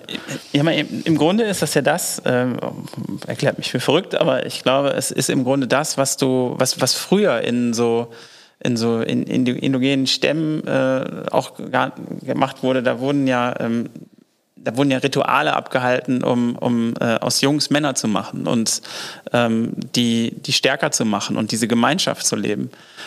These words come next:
Und das ist etwas, was, ähm, heute ja auch in vielen Familien gar nicht mehr so stattfindet, ne? Also, das ist einfach da,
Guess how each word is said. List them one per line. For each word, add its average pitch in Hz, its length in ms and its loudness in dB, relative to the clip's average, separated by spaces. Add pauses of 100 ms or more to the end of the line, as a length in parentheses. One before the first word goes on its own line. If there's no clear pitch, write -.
(120)
Und 127 160 2
das 127 120 2
ist 156 120 0
etwas, 151 340 2
was, 135 380 0
ähm, 120 420 2 (160)
heute 135 380 2
ja 143 180 2
auch - 320 -2
in 123 520 0
vielen 156 340 2
Familien 143 500 2
gar 113 140 2
nicht 110 160 -2
mehr 113 160 2
so 113 100 -2
stattfindet, 104 640 -2
ne? 151 100 0
Also, 233 240 -2
das - 460 -4
ist - 80 -2
einfach 123 320 0
da, 120 360 0